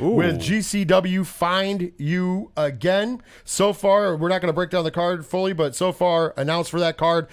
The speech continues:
Speaker 2: Alex Shelley versus Jordan Oliver.
Speaker 1: Ooh, that'd be great.
Speaker 2: The Sauce, Alex Zane versus the All Elite Nick Wayne.
Speaker 1: Okay.
Speaker 2: John Wayne Murdoch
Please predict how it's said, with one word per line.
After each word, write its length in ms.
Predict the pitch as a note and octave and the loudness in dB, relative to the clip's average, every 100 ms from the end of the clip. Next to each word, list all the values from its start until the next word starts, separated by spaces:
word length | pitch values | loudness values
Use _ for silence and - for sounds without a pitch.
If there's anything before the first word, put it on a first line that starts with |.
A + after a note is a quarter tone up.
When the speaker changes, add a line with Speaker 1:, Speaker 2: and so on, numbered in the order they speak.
| - - | -16 -2
Speaker 2:
Alex 400 | D#3+ F#3+ F#3 - | 2 4 2 -2
Shelley 340 | - F3 F#3 F3+ | 0 2 2 2
versus 340 | F3 D#3 D3+ | 0 -2 -2
Jordan 380 | B2+ F3+ F3 D3+ | 0 2 2 2
Oliver. 480 | F3 F#3+ G3 G3+ E3 | 2 2 2 0 -2
Speaker 1:
Ooh, 140 | G2 | 0
that'd 100 | F#2+ | 0
be 80 | F2 - | -2 -6
great. 380 | F#2 E2+ E2+ D3+ | -8 -6 -4 -2
Speaker 2:
The 100 | D#3+ | 0
Sauce, 400 | - F3+ F#3 F#3 | 2 2 2 0
Alex 320 | F#3 F3+ B2 | 0 0 0
Zane 260 | F3 F#3+ | 2 2
versus 480 | E3+ F3+ F3+ E3+ B2+ - _ | 2 0 0 -2 -4 -12 _
the 80 | C3 | -6
All 240 | - F3 F3 | -2 0 2
Elite 240 | F3+ F#3+ | 0 -2
Nick 220 | E3 D#3 | -4 -4
Wayne. 480 | D3 G3 G#3 G#3+ E3+ - | 0 2 2 0 -2 -8
Speaker 1:
Okay. 360 | G2 A2 C#3 F#3+ _ - _ - | -4 0 0 -4 _ -20 _ -14
Speaker 2:
John 580 | G2+ F#3+ G3+ G3+ G#3 F3+ | 0 2 4 4 2 2
Wayne 380 | F#3 G3+ G3+ E3+ | 2 2 2 2
Murdoch 580 | F#3 G3 G3 F#3+ G#3 | 2 2 0 0 -2